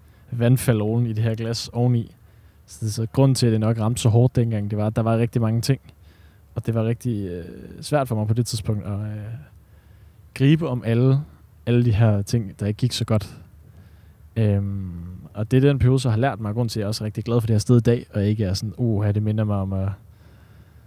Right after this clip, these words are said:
blive slået op med, eller blive afvist." Men det minder mig mere om sådan, hvordan skal jeg ligesom takle livet fremadrettet? Det var det, jeg gjorde ret meget, apropos et afsnit, vi også lavede.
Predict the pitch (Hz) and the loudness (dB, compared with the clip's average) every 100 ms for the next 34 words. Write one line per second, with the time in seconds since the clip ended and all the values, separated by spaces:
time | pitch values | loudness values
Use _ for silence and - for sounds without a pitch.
0 | - - - - 117 117 107 110 117 107 | -20 -20 -16 -4 0 4 4 2 -2 -2
1 | 104 98 98 110 98 107 110 101 - 107 | -2 -2 -2 0 0 0 -2 -6 -8 -8
2 | 110 107 110 117 123 113 113 113 107 104 | -6 -2 2 2 4 2 2 2 0 -6
3 | - 107 101 104 - - - - - - | -6 -8 -8 -10 -14 -20 -20 -20 -20 -20
4 | - - - - 120 110 113 120 - 113 | -20 -20 -20 -14 -4 0 0 0 0 0
5 | 104 107 110 104 117 110 117 104 107 - | 0 -2 -4 -2 -2 -2 -2 -6 -4 -2
6 | 143 104 90 92 104 110 110 117 120 113 | -2 -2 -4 -6 -6 -2 -2 2 2 4
7 | 117 139 127 98 101 101 113 123 - 101 | 6 6 4 0 0 2 2 0 -4 -2
8 | 104 110 101 107 110 107 104 107 107 113 | 2 2 2 0 0 0 0 0 -2 -4